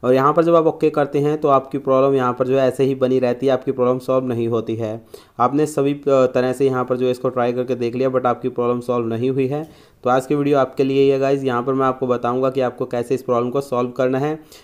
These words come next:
यहाँ पर मैं आपको पाँच से छः सॉल्यूशंस ऐसे बताऊँगा जिनसे आपकी प्रॉब्लम सॉल्व हो जाएगी।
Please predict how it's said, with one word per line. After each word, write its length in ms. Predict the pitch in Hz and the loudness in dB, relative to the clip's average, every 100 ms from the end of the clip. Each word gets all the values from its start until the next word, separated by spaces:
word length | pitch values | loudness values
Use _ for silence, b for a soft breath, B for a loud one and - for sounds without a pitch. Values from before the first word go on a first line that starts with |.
| B | B
यहाँ 160 | 120 123 | -4 -2
पर 100 | 151 | 0
मैं 120 | 147 | 0
आपको 240 | 139 - 147 | 0 0 -4
पाँच 260 | 135 127 | -2 -2
से 100 | 139 | -2
छः 180 | 135 135 | -2 -4
सॉल्यूशंस 480 | 131 123 120 131 127 | 0 -2 0 -4 -2
ऐसे 160 | 123 | -2
बताऊँगा 420 | 123 120 120 123 131 | -2 -2 -4 -2 -2
जिनसे 240 | 123 123 | -2 -4
आपकी 200 | 117 127 | -4 -4
प्रॉब्लम 280 | 117 117 123 | -4 -4 -4
सॉल्व 280 | 127 123 113 | -4 -4 -2
हो 100 | 110 | -2
जाएगी। 420 | 104 101 101 101 | -2 -2 -4 -10